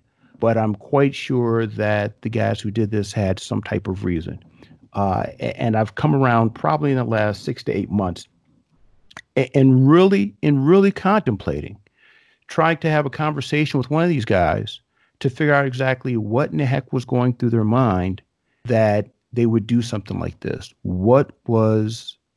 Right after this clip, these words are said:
the motivation? A-, and again, not that it would be any answer that would be something that I could accept, if you will, but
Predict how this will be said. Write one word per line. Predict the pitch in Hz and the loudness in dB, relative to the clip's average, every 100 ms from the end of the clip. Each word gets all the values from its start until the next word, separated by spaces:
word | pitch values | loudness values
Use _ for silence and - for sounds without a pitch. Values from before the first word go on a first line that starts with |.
| _ | _
the | - | -4
motivation? | 104 104 90 101 101 - - 120 _ _ - | 0 0 0 0 -2 -4 -12 -16 _ _ -2
A-, | 147 | 0
and | 151 | 2
again, | 131 135 147 98 | 0 2 2 0
not | 104 135 151 | 0 0 0
that | 147 | -2
it | 135 120 | -2 0
would | 135 120 | -2 -4
be | 117 113 110 110 107 110 - _ _ _ | -4 -2 -2 -2 -4 -6 -10 _ _ _
any | 139 139 127 | -2 2 2
answer | 120 117 123 | 0 -2 -2
that | 113 110 107 | 0 0 0
would | 120 110 | -4 -6
be | 107 | -6
something | 104 - 107 101 110 | -6 -4 -4 -2 -2
that | 104 | 0
I | 104 | -2
could | 104 - 101 98 - _ _ _ _ _ - | -2 -2 -2 -2 -8 _ _ _ _ _ -6
accept, | 95 - - - 139 - - _ - | -6 -6 -4 -2 -2 -4 -20 _ -4
if | 127 - | -4 -2
you | 143 | -2
will, | 143 139 147 135 _ _ _ _ | 2 2 0 -4 _ _ _ _
but | - 127 - | 2 2 2